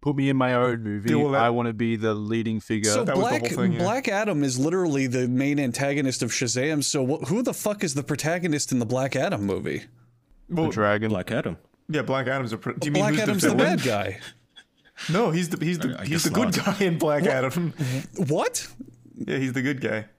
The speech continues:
Speaker 3: He's literally
Speaker 1: Is Black
Speaker 3: the
Speaker 1: Adam
Speaker 3: e-,
Speaker 1: usually
Speaker 3: Black
Speaker 1: a
Speaker 3: Adam
Speaker 1: bad
Speaker 3: is
Speaker 1: guy?
Speaker 3: literally the evil Shazam. That's the whole point.
Speaker 2: Well,
Speaker 4: Well,
Speaker 2: not,
Speaker 4: as
Speaker 2: not in
Speaker 4: f-,
Speaker 2: this
Speaker 4: uh,
Speaker 2: universe.
Speaker 4: I remember, so I, I never finished Black Adam. I saw it, like, halfway through, or most of it, and then I got bored,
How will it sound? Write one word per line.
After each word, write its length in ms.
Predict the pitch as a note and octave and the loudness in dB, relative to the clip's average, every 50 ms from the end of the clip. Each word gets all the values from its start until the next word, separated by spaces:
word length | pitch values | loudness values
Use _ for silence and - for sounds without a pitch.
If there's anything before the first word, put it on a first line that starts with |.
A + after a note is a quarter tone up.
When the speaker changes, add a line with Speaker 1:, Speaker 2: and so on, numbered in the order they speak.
| _ - | _ -4
Speaker 3:
He's 260 | C4 B3 - - B3 A#3 | -2 -2 -2 -2 -2 0
literally 320 | G#3 A#3 D4+ F4 D#4+ C4 | 0 0 2 2 2 2
Speaker 1:
Is 60 | B3 | 4
Black 160 | B3 D3 - G3 | 6 6 6 6
Speaker 3:
the 40 | A3+ | 6
Speaker 1:
Adam 280 | D3 C#3+ C#3+ D3+ C#3+ C3+ | 4 6 6 6 4 4
Speaker 3:
e-, 40 | |
Speaker 1:
usually 160 | C3 C3 C#3 D3+ | 4 4 4 4
Speaker 3:
Black 240 | C#3+ C3+ B2+ B2+ | 4 4 6 6
Speaker 1:
a 40 | A#2+ | 4
Speaker 3:
Adam 100 | - - | 4 4
Speaker 1:
bad 160 | F#2+ G2 G2+ | 6 4 4
Speaker 3:
is 60 | A#3 G#3+ | 4 4
Speaker 1:
guy? 80 | A#3+ B3 | 4 4
Speaker 3:
literally 360 | B3+ C4 D4+ C#4+ C#4 C4+ B3+ | 4 4 2 2 2 2 2
the 120 | A3 C4 | 2 2
evil 360 | A#3 A#3 A#3+ B3+ G#3+ B3 B3 | 2 2 2 2 2 0 0
Shazam. 560 | - - - A3+ F3 - A#3+ C4 C#4 A#3 D3+ D3 | 0 0 0 0 0 0 0 0 0 0 2 0
That's 180 | D#3 D#3 - | 0 0 0
the 80 | - A3 | -2 -2
whole 160 | C3+ A3+ A3 | 0 -2 -2
point. 580 | G#3+ - - A3+ A3+ G3 C3 A2 - - - - - _ _ _ _ _ _ _ _ _ _ _ _ - | -2 0 0 0 2 0 -2 -4 -6 -8 -16 -20 -20 _ _ _ _ _ _ _ _ _ _ _ _ -6
Speaker 2:
Well, 100 | A#2 A2+ | -4 -2
Speaker 4:
Well, 180 | A#2 C3 B2+ C3 | 0 2 2 0
Speaker 2:
not, 100 | B2+ B2 | 0 -2
Speaker 4:
as 100 | A#2+ B2 | -2 -2
Speaker 2:
not 160 | B2 C3+ C3+ | -2 0 0
in 160 | C3 B2+ B2+ | -2 -2 0
Speaker 4:
f-, 60 | C3 | -2
Speaker 2:
this 100 | C3+ A#2 | -2 -2
Speaker 4:
uh, 40 | A#2 | -4
Speaker 2:
universe. 260 | A#2 A2 - - - A#2 | -4 -4 -4 -4 -2 -2
Speaker 4:
I 100 | A2+ C3+ | -2 0
remember, 760 | D#3 D#3 D#3+ D3 B2+ A#2 A2+ A2 G#2+ G2 - G2+ G2+ G2 - A4 - - | 0 0 2 2 2 0 0 0 -2 -2 -2 -2 -2 -2 -2 -4 -4 -2
so 200 | - - - - - | 0 0 0 0 -2
I, 140 | A#2 B2+ - - - | -4 -6 -6 -10 -8
I 80 | - B2+ | -6 -4
never 200 | B2 C3 C#3 C#3+ | -2 0 0 -2
finished 400 | C#3 - - C3+ C3 B2 - - | -2 -2 -2 -2 -2 -2 -4 -4
Black 260 | - B2+ C3 C3+ - C3+ | -2 -2 -2 -2 -2 -2
Adam. 240 | C3 C3 C#3+ B2 | -2 -2 -2 -2
I 60 | G2+ G2 | -2 -2
saw 240 | G2 - - G2+ | -2 -2 -2 -4
it, 140 | G2+ G2 - | -4 -4 -4
like, 280 | G2+ G2+ G2 - - - - | -4 -4 -4 -6 -10 -10 -8
halfway 400 | F#2 G2 F#2 - - G2+ G2 F#2+ | -6 -8 -6 -6 -4 -4 -4 -4
through, 480 | - - F#2+ E2 F2+ F2+ F#2+ G#2 G#2 _ _ _ - | -6 -8 -6 -4 -4 -2 -4 -4 -6 _ _ _ -10
or 60 | F2+ | -8
most 340 | F2 E2 E2 E2+ - - - | -6 -4 -4 -4 -6 -6 -6
of 120 | G2+ F#2+ G2 | -4 -4 -4
it, 180 | G2 - - | -4 -6 -6
and 140 | - E2+ E2 | -6 -6 -4
then 80 | E2 E2+ | -4 -4
I 80 | E2 | -4
got 180 | E2 D#2+ - - | -4 -6 -8 -8
bored, 360 | - D#2 D2+ F2 F2+ F2 - | -10 -6 -4 -4 -4 -6 -6